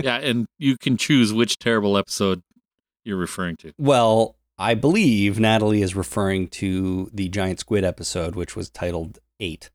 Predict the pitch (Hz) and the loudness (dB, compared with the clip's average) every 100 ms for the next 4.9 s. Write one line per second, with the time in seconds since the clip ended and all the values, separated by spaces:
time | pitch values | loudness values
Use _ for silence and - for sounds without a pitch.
0 | _ _ _ _ 104 95 - - - 80 | _ _ _ _ -8 -8 -10 -18 -14 -12
1 | - 107 98 95 92 90 - - - 117 | -6 -2 0 2 2 0 -4 -10 -6 0
2 | 123 131 - 151 160 - 127 107 104 104 | 2 0 -2 0 0 0 0 0 0 0
3 | 95 - 107 - 92 101 - 92 92 90 | -4 -4 -8 -6 -6 -6 -8 -6 -4 -4
4 | 90 101 92 87 87 87 87 80 | -4 -4 -4 -4 -4 -4 -4 -6